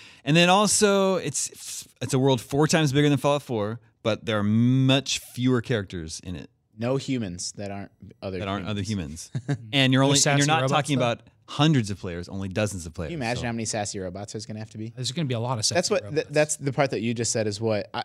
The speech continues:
Speaker 2: I, like, I'm sure, you know, Bethesda, very smart company, very
Speaker 1: Sure.
Speaker 2: talented company. They found a way to make it work, but the, it doesn't jive. Four times bigger play space than Fallout four.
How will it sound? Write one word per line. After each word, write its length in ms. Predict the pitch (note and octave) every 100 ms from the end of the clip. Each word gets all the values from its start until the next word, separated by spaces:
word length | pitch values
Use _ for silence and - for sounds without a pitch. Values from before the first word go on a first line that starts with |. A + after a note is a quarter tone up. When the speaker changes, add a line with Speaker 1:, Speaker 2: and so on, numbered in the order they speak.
| -
Speaker 2:
I, 120 | G#2+ -
like, 220 | A#2 G2+
I'm 160 | C3+ C#3
sure, 400 | - - D#3+ C#3
you 160 | G#2+ G2
know, 80 |
Bethesda, 500 | E2 F#2 G2+ F2 F2
very 260 | E2+ G#2 G2+
smart 280 | - G#2+ F#2
company, 340 | G#2 F#2+ G2
very 160 | F2+ G2
Speaker 1:
Sure. 120 | E2
Speaker 2:
talented 340 | F#2+ F#2+ F2+
company. 280 | F#2 F#2+ F#2
They 140 | F#2 F#2+
found 220 | G#2 G2
a 40 |
way 100 | F#2+
to 60 | F#2+
make 200 | F#2 F2
it 60 | D2+
work, 220 | G2+ F#2+
but 160 | A2+ G#2
the, 200 | B2 B2+
it 60 |
doesn't 320 | C#3 D3 D3+
jive. 460 | A2+ B2 A2+ G#2+ G2 - _
Four 360 | - - D#3 D#3+
times 260 | E3+ D3+
bigger 240 | C#3 C3+ C3
play 240 | - A#2+
space 380 | A#2 A2+ G#2+ -
than 160 | A2
Fallout 340 | G#2+ G#2+ G#2+ F2+
four. 400 | A2+ G#2+ G2